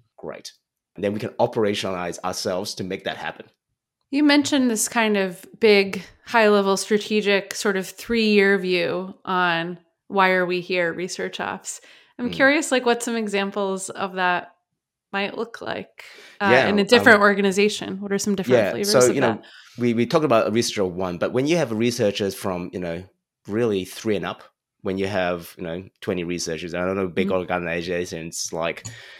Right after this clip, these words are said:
Speaker 1: I know that there's organizations that have got forty plus researchers, right? You really
Speaker 2: Mm-hmm.
Speaker 1: have to be strategic then, right? How does all
Speaker 2: Mm-hmm,
Speaker 1: these
Speaker 2: mm-hmm,
Speaker 1: researchers
Speaker 2: mm-hmm.
Speaker 1: work together? Where are we going towards? But I would say start it when you've got about, you know, five researchers.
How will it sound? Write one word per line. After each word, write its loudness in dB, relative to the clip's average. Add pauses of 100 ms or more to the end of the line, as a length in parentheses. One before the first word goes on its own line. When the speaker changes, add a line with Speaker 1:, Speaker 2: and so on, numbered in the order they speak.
(120)
Speaker 1:
I 0
know 2
that -2
there's -2
organizations -4
that -8
have -12
got -8
forty -4
plus -6 (140)
researchers, -10
right? -4 (120)
You -12
really 4
Speaker 2:
Mm-hmm. 0
Speaker 1:
have -6
to -16
be -6
strategic -8
then, -16 (140)
right? -2
How 4
does 2
all 2
Speaker 2:
Mm-hmm, 6
Speaker 1:
these 0
Speaker 2:
mm-hmm, -2
Speaker 1:
researchers -2
Speaker 2:
mm-hmm. -4
Speaker 1:
work -2
together? -6
Where -2
are -2
we -8
going -8
towards? -14 (180)
But 0 (140)
I 0
would 2
say -2
start 4
it -2
when -4
you've -6
got -2
about, -8
you -10
know, -10 (360)
five -6
researchers. -14